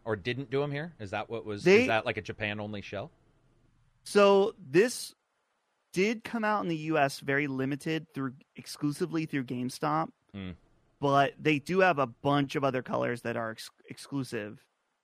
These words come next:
Speaker 2: to Japan as well. But I was like, it would be cool to have a Japan exclusive one,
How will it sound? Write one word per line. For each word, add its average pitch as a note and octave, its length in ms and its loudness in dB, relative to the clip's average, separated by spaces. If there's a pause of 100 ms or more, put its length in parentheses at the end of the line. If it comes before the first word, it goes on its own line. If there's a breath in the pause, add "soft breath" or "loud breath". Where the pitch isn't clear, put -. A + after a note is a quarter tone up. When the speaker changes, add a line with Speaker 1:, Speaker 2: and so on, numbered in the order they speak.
Speaker 2:
to B2+ 160 -6
Japan A2 500 -12
as G2 140 -16
well. A2 320 -10
But C#3 220 -2 (760)
I - 40 -8
was G#3+ 100 -12
like, B3 180 -4
it B3+ 60 0
would B3+ 200 0
be C4+ 100 2
cool A3+ 200 0
to G#3+ 60 4
have F#3 140 4
a E3+ 40 -4
Japan C#3 340 -2
exclusive C3+ 440 -6
one, E3 400 -2